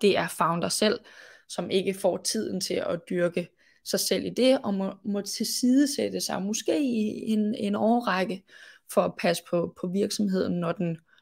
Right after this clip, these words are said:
når den vækster støt. Så vi skal have noget fokus på livet som iværksætter, livet som en, der hurtigt bliver gjort til leder, og vi skal have meget mere support og transparent, transparens ud i det her,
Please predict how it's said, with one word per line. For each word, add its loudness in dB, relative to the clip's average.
når 4
den -2
vækster -2
støt. -8
Så -6
vi 4
skal 4
have 4
noget 4
fokus 6
på 6
livet 4
som 2
iværksætter, 4
livet 4
som 2
en, 2
der -2
hurtigt 4
bliver 2
gjort 2
til 0
leder, 2
og 0
vi 2
skal -4
have -4
meget 6
mere 4
support 0
og 0
transparent, -2
transparens 0
ud 8
i 4
det 0
her, 2